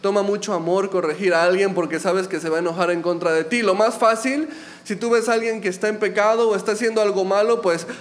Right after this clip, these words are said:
hacer como que no veo nada. Pues allá él y Dios, ¿no? Qué cómodo. Pero el amor de Cristo te lleva a corregir porque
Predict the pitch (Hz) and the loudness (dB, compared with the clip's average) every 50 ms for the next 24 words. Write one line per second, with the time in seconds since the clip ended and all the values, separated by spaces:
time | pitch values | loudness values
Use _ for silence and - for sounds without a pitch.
0 | - - 175 180 214 208 214 208 208 185 175 165 170 175 175 180 185 185 190 180 | -4 -2 0 2 2 2 2 2 2 2 2 2 2 2 4 4 4 4 4 4
1 | 170 165 175 202 226 294 294 285 285 311 330 311 - - - - - - - - | 4 4 2 2 2 2 2 2 0 0 -2 -4 -10 -14 -18 -20 -20 -20 -20 -20
2 | - - - - - - - - - - - - - - - - - - - - | -20 -20 -20 -20 -20 -20 -20 -20 -20 -20 -20 -20 -20 -20 -20 -20 -20 -20 -20 -20
3 | - - - - - - - - - - - 165 165 170 190 214 226 240 254 262 | -20 -20 -20 -20 -20 -20 -20 -20 -20 -14 -8 -6 -4 0 0 2 2 2 2 0
4 | 240 214 185 175 170 165 165 160 156 175 190 226 240 - - - - - - 170 | 0 0 0 0 0 0 0 0 0 0 0 0 0 -4 -10 -16 -12 -6 -6 -4
5 | 170 185 214 233 247 226 190 165 151 147 143 170 - - - - - - - 190 | 0 2 2 2 4 4 2 2 2 0 -2 -4 -8 -14 -16 -16 -8 0 2 4
6 | 185 196 196 196 190 185 190 190 202 202 214 220 233 254 285 285 285 285 - - | 4 6 4 4 4 4 4 4 4 4 4 4 4 4 2 0 -4 -6 -10 -16
7 | - - - - - - - - - - 175 170 170 160 - 214 220 233 233 226 | -18 -20 -20 -20 -20 -20 -20 -20 -16 -10 -4 -4 -4 -2 -2 -2 0 0 0 -2
8 | - 202 185 175 185 175 180 190 196 202 190 185 190 185 175 156 160 156 156 156 | 0 -2 -2 0 0 0 2 2 2 2 2 0 0 -2 -4 -2 -2 -4 -4 -6
9 | - - 220 226 233 226 226 - 180 170 151 160 143 147 165 - | -6 -4 -2 0 0 -2 0 0 -2 -2 0 -2 -2 -4 -4 -6